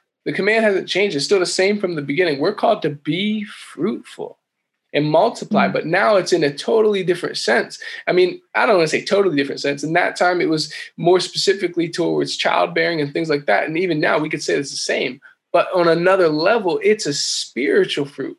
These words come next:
Speaker 1: God is spirit. So I can't even say that back then it was just one thing. No, it was a spiritual application to every single command of God. Spiritual application to everything. And 'cause God is spirit. Remember, the Bible says you,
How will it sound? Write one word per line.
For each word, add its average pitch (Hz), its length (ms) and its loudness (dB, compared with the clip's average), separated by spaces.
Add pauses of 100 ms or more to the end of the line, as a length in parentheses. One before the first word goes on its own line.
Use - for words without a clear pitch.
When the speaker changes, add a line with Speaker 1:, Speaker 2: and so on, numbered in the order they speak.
(100)
Speaker 1:
God 226 280 2
is - 140 -2
spirit. - 380 -4
So 165 100 2
I 175 140 2
can't 214 160 0
even 165 180 0
say 175 200 0
that 156 260 0 (120)
back 160 300 2
then 180 140 2
it 156 80 0
was 143 260 -2
just 165 400 2
one 170 180 2
thing. 190 220 2 (160)
No, 226 140 2
it 285 160 -2
was 143 140 -2
a 135 40 -8
spiritual - 600 -2
application 190 580 -2
to - 240 -6
every 214 220 0
single 202 200 -2
command 190 340 -2
of 170 80 -8
God. 196 260 0 (720)
Spiritual 247 400 0
application 214 400 0
to - 40 0
everything. 226 400 -2 (720)
And 180 300 2 (680)
'cause 190 140 2
God 190 240 2
is 175 80 0
spirit. 220 240 0
Remember, 156 340 0
the 139 60 -4
Bible 175 220 2
says 165 180 -2
you, 160 220 -6